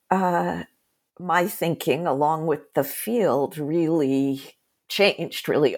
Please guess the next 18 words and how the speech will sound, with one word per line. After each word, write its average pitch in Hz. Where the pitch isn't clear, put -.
opened 143
up. 165
And 175
I, 170
as 185
I 196
got 175
interested 180
in 127
Siberia, 165
especially, 120
I 110
turned 135
to -
look 147
for 143
witchcraft -
trials 131